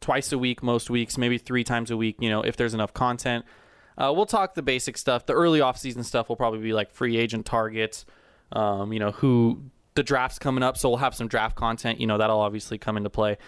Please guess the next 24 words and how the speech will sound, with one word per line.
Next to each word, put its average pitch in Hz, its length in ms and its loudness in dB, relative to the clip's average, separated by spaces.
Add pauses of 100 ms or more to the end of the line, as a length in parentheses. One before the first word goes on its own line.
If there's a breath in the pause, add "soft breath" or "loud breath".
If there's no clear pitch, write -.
(380 loud breath)
um, 104 440 -4 (160)
you 143 120 -4
know, 120 100 2
what 120 120 2
decisions 117 460 -2
Pelinka 117 300 -2
should 117 140 -2
make, 110 220 -2
all 160 160 4
that 131 140 0
kind 131 140 -4
of 120 60 -6
stuff 120 200 0
that's - 200 -2
relevant. 113 440 0 (260 soft breath)
We 143 80 2
also 139 180 0
wanna 131 160 2
get 127 120 -2
some 117 140 -6
guests 120 300 0
on 120 100 -4
the 117 80 -4
show. 117 500 2